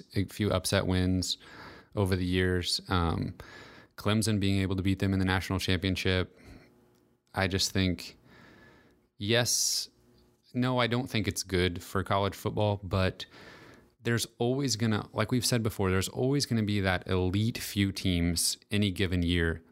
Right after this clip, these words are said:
that even has a chance at winning a national championship. Alabama is always one of those teams, but they are not always winning a national championship. They're not always going undefeated. Um,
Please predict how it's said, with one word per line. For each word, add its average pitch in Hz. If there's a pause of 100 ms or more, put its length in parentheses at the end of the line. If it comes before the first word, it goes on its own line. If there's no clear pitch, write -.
that 101
even 95
has 85
a 82
chance - (140)
at 92
winning 87
a 85
national 85
championship. - (1160)
Alabama 113
is 90
always 110
one 110
of 101
those 95
teams, 117
but -
they 104
are 101
not 117 (600)
always 110
winning 92
a 90
national 87
championship. 85
They're 101
not 113 (100)
always 110
going 92
undefeated. 90 (680)
Um, 92